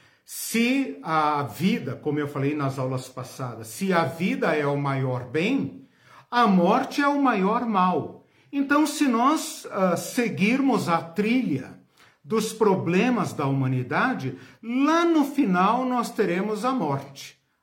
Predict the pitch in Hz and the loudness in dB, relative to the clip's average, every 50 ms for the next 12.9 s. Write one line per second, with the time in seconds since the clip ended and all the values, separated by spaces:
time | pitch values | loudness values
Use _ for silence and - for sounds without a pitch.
0 | _ - 240 233 220 185 160 160 165 185 185 185 - - - 233 233 233 226 233 | _ -4 -2 0 0 0 2 2 2 2 0 -2 -6 -10 -8 -6 -6 -6 -8 -12
1 | - _ _ _ _ 180 165 170 175 185 190 - - - - - - 196 202 180 | -18 _ _ _ _ -2 2 2 2 2 2 -4 -8 -14 -18 -6 -4 -2 -2 -2
2 | 139 127 156 156 160 165 170 - 180 185 185 185 - - _ _ _ - 196 196 | -2 -2 0 0 0 0 -2 -2 -4 -4 -4 -6 -10 -18 _ _ _ -4 -2 0
3 | 202 190 - - - - 139 151 156 165 185 175 - 156 185 175 180 180 - - | 0 -2 -2 -6 -6 -2 0 2 2 2 0 -2 -2 -4 -4 -4 -4 -10 -12 -18
4 | _ _ _ - 139 151 147 151 156 151 156 160 170 180 175 147 135 120 113 113 | _ _ _ -8 -4 -4 -2 -2 -4 -4 -4 -4 -4 -4 -4 -4 -6 -6 -6 -8
5 | 107 107 110 - _ _ _ _ - - _ - 190 185 185 185 170 165 170 175 | -12 -16 -18 -20 _ _ _ _ -20 -20 _ 0 2 4 4 4 4 6 6 6
6 | 190 190 196 196 - - - 202 196 165 147 143 147 160 175 185 185 - - _ | 6 4 2 -2 -8 -8 -6 -4 -2 0 0 0 0 -2 -4 -6 -8 -10 -16 _
7 | _ _ - 180 170 - - 170 165 165 180 180 175 175 170 175 170 170 165 - | _ _ -8 -6 -6 -4 -2 2 2 4 4 4 2 0 -2 0 0 0 -2 -2
8 | - 160 165 160 160 175 180 190 185 - - - - _ _ _ - 208 196 180 | -4 0 2 4 4 4 4 2 0 -2 -12 -18 -20 _ _ _ -4 0 0 0
9 | - - - 113 175 190 202 233 262 277 262 - 214 208 196 - 165 156 160 160 | 0 -2 -2 0 4 6 6 6 6 4 4 2 2 0 0 0 -2 -2 0 -2
10 | 160 156 147 143 139 135 120 135 139 147 160 170 - - 190 185 - - - _ | -2 -2 -2 -2 -2 -2 -2 -2 -2 -2 -2 -2 -4 -6 -8 -8 -8 -12 -18 _
11 | _ _ _ - 190 175 170 175 - - 190 196 214 208 - - 185 - - - | _ _ _ 0 2 2 2 2 2 0 0 2 2 0 -2 -4 -4 -4 -6 -8
12 | - - 151 - - - - - 160 170 185 180 185 190 185 185 - - | -8 -8 -8 -8 -10 -14 -10 -8 -6 -4 -4 -2 -2 -4 -4 -6 -6 -10